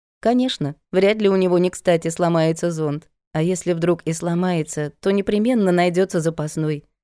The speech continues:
такой же добротный, стильный и дорогой. Как бы мне научиться так жить? С запасными зонтиками, без свистящих ремней генераторов и прочих непредвиденных ситуаций.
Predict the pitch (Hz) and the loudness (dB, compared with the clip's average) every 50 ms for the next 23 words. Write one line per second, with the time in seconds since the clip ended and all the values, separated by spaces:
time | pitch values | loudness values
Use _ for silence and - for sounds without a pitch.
0 | _ _ _ - 165 165 160 196 190 180 170 170 170 165 160 160 165 175 208 240 | _ _ _ -2 -2 0 2 4 2 4 4 2 2 4 2 4 4 2 0 0
1 | 233 - 190 185 185 185 - - - 196 214 240 233 202 196 180 - - - 165 | -2 -2 -2 -4 -4 -4 -8 -8 -4 -4 -2 -2 -2 -2 -4 -6 -8 -6 -8 -8
2 | 139 139 135 143 139 135 135 131 127 127 131 - _ _ _ _ _ _ _ _ | -6 -6 -6 -6 -6 -6 -8 -8 -8 -8 -10 -14 _ _ _ _ _ _ _ _
3 | _ _ _ _ _ - - 185 180 175 165 180 180 185 185 185 180 180 175 165 | _ _ _ _ _ -6 -6 -6 -6 -4 -4 -2 -2 0 0 0 0 0 0 0
4 | 156 147 147 156 160 160 - 160 151 - - 147 139 - 151 147 143 147 143 139 | 0 0 0 -2 -4 -4 -6 -6 -6 -6 -6 -8 -8 -8 -8 -8 -8 -10 -10 -10
5 | 139 127 117 - - _ _ _ _ _ _ _ - 139 156 175 170 185 185 - | -10 -12 -12 -16 -20 _ _ _ _ _ _ _ -8 -4 -2 0 0 0 -2 0
6 | 202 196 208 202 196 202 185 175 185 185 175 165 160 - 156 - 151 147 147 151 | 0 2 2 2 2 0 -2 -2 0 0 0 0 0 -4 -4 -4 -2 -2 -2 -4
7 | 151 _ _ _ _ - 180 202 226 220 226 233 226 - - 247 233 226 - - | -6 _ _ _ _ -6 -2 -2 -2 0 0 -2 -2 0 2 2 2 2 2 0
8 | 208 208 214 214 214 214 214 214 214 185 185 208 208 208 208 208 214 220 214 185 | 0 2 2 2 2 2 2 2 0 0 0 2 2 2 2 0 0 -2 0 0
9 | 170 180 175 - - 190 180 170 - 196 214 233 226 - 208 208 - 175 175 170 | -2 -2 -2 -4 -6 -6 -6 -6 -4 -4 -4 -4 -4 -4 -6 -2 -2 -4 -4 -2
10 | 170 170 160 156 170 170 165 190 175 156 156 - - 165 160 - 160 151 139 131 | -2 -2 -2 0 -2 -2 -2 -4 -6 -6 -6 -8 -10 -10 -8 -6 -6 -6 -6 -6
11 | 123 - - - - 131 120 123 | -8 -10 -12 -14 -14 -14 -14 -14